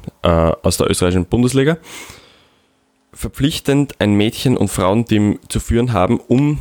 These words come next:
die Bundesliga-Lizenz zu bekommen. Und das wollen wir heute ein bisschen bequatschen, ein bisschen bereden. Nämlich, äh, der Verein, äh,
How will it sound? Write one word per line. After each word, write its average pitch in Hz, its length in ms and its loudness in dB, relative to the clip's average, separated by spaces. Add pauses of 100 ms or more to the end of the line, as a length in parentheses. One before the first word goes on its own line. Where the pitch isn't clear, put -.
(120)
die - 40 -6
Bundesliga-Lizenz 90 1300 -2
zu - 100 -2
bekommen. - 480 -2 (1600)
Und 95 320 -2
das 98 160 0
wollen 98 160 2
wir 90 120 2
heute 92 220 0
ein 82 60 -2
bisschen 90 320 0 (420)
bequatschen, 87 480 0
ein - 80 -8
bisschen 92 460 -2
bereden. 85 380 0 (1200)
Nämlich, 107 560 -2
äh, 90 240 2 (1040)
der 104 60 -2
Verein, 95 460 0 (360)
äh, 87 560 2